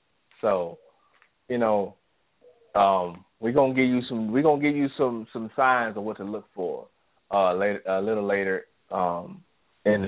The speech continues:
show of what to look for, how to spot a catfish, um, how to avoid a catfish. Um, so that brings us to the next portion, um, the vetting process, uh, process and catfishing.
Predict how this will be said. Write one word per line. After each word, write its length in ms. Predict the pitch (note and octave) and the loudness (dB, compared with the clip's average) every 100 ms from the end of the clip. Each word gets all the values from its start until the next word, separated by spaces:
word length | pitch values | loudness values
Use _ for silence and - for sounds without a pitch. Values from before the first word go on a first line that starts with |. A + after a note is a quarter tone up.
| - | 2
show 380 | A2 G2+ F#2 - | 4 4 4 -2
of 180 | - F2 | -10 -2
what 200 | G2+ G2+ | -2 0
to 80 | F#2+ | -4
look 240 | G2 - | -6 -2
for, 160 | G2+ F#2+ | 0 0
how 120 | F#2+ | 0
to 80 | - | -4
spot 200 | - F#2 | -8 -6
a 40 | - | -4
catfish, 580 | - G2 F#2 F#2+ F2+ F2+ - _ _ _ _ - | 2 2 2 -4 -6 -8 -16 _ _ _ _ -2
um, 380 | G2 F2+ D#2+ - | 0 0 -4 -12
how 160 | - G#2+ | 0 2
to 80 | G2+ | 2
avoid 340 | F#2 G#2+ A#2+ | 2 4 4
a 40 | F#2 | 2
catfish. 480 | F#2+ E2+ - - - - _ _ _ | -8 -8 -8 -12 -14 -20 _ _ _
Um, 460 | F2+ E2 B1 B1+ F3+ _ _ _ _ _ - - _ - | -2 -2 -4 -14 -20 _ _ _ _ _ -20 -20 _ 0
so 340 | G#2+ E2+ F2+ _ _ _ _ _ _ | 0 -2 -12 _ _ _ _ _ _
that 260 | A#2+ A#2+ A#2 | 2 2 0
brings 260 | B2+ B2 | -4 -2
us 140 | A#2 A2 - | -2 -4 -4
to 80 | A2 | -4
the 120 | G2+ | -4
next 400 | G#2 A2 - - - _ | -4 -6 -6 -14 -20 _
portion, 500 | - A#2 - A2 G2 - _ _ _ A2+ | -4 -4 -4 -12 -14 -18 _ _ _ -8
um, 420 | G#2+ G2 F2+ F2+ | -6 -6 -8 -10
the 80 | G2 | -12
vetting 560 | F#2 A#2+ D#3 D3+ C#3+ - | -4 2 2 0 -8 -4
process, 580 | C3 B2 - B2 A2+ A2 _ _ _ | -2 -2 -6 -8 -8 -10 _ _ _
uh, 240 | G#2+ G2 F#2+ _ _ | -8 -8 -8 _ _
process 480 | - B2+ A#2 A#2 A2 - _ _ _ F3+ | -2 -2 -2 -6 -6 -10 _ _ _ -14
and 240 | G#3 A3 | -12 -12
catfishing. 580 | - F#4 F4+ - - G3 | -14 -18 -16 -18 -20 -20